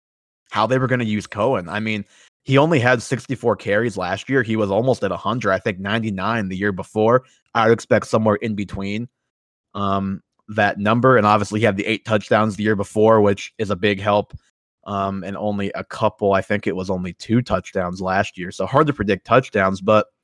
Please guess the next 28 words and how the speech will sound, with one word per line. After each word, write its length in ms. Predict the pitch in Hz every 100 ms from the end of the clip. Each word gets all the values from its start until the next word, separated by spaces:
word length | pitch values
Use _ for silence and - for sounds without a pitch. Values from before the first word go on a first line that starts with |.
| _ _ _ _
he's 160 | - 160
just 120 | 175
the 80 | 156
guy 300 | 120 120 131
that, 300 | 120 107 - _ _ _ _
he's 200 | - 139
just 100 | 131
an 80 | 131
exciting 420 | 113 - 127 117
player. 300 | - 113 123
He's 160 | 113 110
arguably 340 | 110 123 117
the 80 | 101
fastest 460 | - 104 104 101 98
running 240 | 98 107
back 320 | 104 104 - -
in 160 | 107 95
the 60 |
league, 460 | 87 98 104 107 -
and 180 | 104 104
a 40 | 101
guy 380 | 107 110 113
that 340 | 107 107 104 101 _ _ _ _ -
I 120 | 110
think 340 | - 117 113 -
if 200 | 113 104 -
the 80 |
Bears 400 | 98 107 104 95